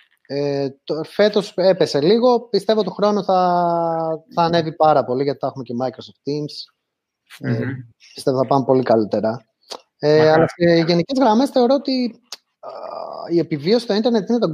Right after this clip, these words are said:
Speaker 1: growth. Δηλαδή, αν θέλεις να εφησυχαστείς, καλύτερα πούλα το.
Speaker 2: Οκ.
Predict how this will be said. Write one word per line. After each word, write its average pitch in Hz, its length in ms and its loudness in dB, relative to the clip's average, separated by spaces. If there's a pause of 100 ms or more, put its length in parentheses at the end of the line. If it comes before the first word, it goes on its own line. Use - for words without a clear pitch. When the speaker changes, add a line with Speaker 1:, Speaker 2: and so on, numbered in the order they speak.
Speaker 1:
growth. 147 440 2
Δηλαδή, 139 600 -2 (140)
αν 160 120 -2 (220)
θέλεις 170 380 2
να 143 120 0 (500)
εφησυχαστείς, 127 880 -6
καλύτερα 190 380 0
πούλα 143 320 2
το. - 260 -12 (1040)
Speaker 2:
Οκ. 127 200 -8